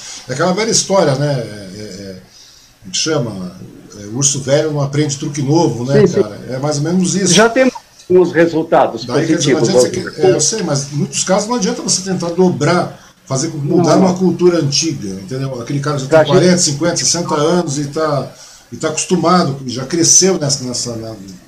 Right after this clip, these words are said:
Speaker 1: dessa
Speaker 2: Pra
Speaker 1: forma.
Speaker 2: gente conseguir, eu tenho a concepção, pra gente conseguir mudar uma cultura, a gente tem que com-, começar mudando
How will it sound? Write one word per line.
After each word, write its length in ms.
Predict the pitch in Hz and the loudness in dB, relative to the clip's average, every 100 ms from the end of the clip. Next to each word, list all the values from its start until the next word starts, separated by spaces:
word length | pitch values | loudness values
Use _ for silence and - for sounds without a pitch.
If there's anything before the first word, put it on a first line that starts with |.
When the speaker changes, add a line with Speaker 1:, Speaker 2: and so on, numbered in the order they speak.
| - | -12
Speaker 1:
dessa 260 | 113 120 - | -4 -4 0
Speaker 2:
Pra 120 | - | 2
Speaker 1:
forma. 160 | 220 120 | 4 2
Speaker 2:
gente 120 | - | 0
conseguir, 500 | 196 196 - 170 170 - - - | 0 -2 2 4 4 2 -16 2
eu 140 | 165 | 2
tenho 240 | 175 190 175 | 4 4 2
a 40 | |
concepção, 500 | - 170 165 160 175 | 2 0 0 2 0
pra 140 | 175 160 | 2 4
gente 180 | 185 | 4
conseguir 360 | 180 185 165 160 | 4 0 4 4
mudar 260 | 160 156 147 | 4 4 4
uma 180 | 143 | 4
cultura, 500 | 135 127 - 160 175 | 2 0 0 4 4
a 20 | 156 | 4
gente 240 | 165 160 | 2 0
tem 160 | 156 151 | 2 2
que 60 | |
com-, 280 | 156 156 147 | 6 6 4
começar 580 | - 156 147 123 151 151 | 4 6 6 4 2 4
mudando 1080 | 156 151 151 156 151 151 147 143 143 135 | 4 2 6 6 6 4 4 6 6 4